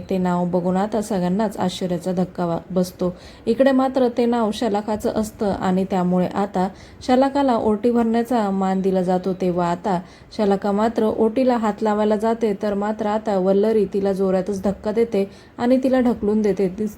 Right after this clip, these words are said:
दुसरीकडे मात्र आता तिला ईश्वरी आणि अर्णव दोघेही सावरतात आणि वल्लरी म्हणू लागते, "हिचं नाव आलं म्हणून काय झालं? एका नवऱ्याने टाकलेल्या बाईला हा मान द्यायचा का?"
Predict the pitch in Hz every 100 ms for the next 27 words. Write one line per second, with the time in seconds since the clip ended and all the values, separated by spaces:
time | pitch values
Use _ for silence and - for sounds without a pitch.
0 | - 202 196 202 202 196 196 208 214 208
1 | - 214 190 202 - - - - 262 247
2 | - 214 - 220 220 214 - 208 202 226
3 | 254 - - - 220 226 240 220 208 214
4 | 226 226 233 208 214 220 190 - 190 196
5 | 196 190 190 214 214 196 214 226 202 190
6 | - - - 233 220 262 254 247 247 254
7 | 247 214 226 240 240 247 208 190 - 202
8 | 208 196 190 208 214 214 202 208 208 208
9 | 202 196 208 214 196 196 202 190 185 202
10 | 202 170